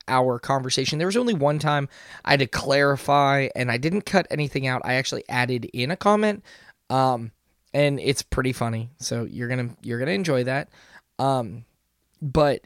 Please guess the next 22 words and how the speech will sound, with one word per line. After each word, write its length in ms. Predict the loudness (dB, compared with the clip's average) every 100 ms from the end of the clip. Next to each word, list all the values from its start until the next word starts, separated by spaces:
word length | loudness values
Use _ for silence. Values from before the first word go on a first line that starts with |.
| -4
in 120 | 2
all 220 | 6 8
honesty, 520 | 6 4 2 0 -2 -4 _ _ _ _ _ _ _ _ _ _ _ _ _ -6
we 200 | -2 0
have 320 | 2 4 4
a 100 | 2
very, 580 | 0 0 2 0 -2 -4 _ _ _ _ _ _ -6
um, 480 | -2 -2 -4 -10 -14 -20 -20 _ _ -6
we 120 | 4
had 60 | 6
a 60 |
very 200 | 8 8
big 240 | 6 4 2
heart-to-heart, 680 | 2 0 2 2 4 2 -4 _ _ _ _ -20 _ -2
and 560 | 2 4 2 0 -6 -12 _
to 160 | -6 -2
be 180 | 0
a 60 | 0
part 260 | 2 2 2
of 120 | 0
that 260 | 0 -2
was, 400 | -2 0 0 0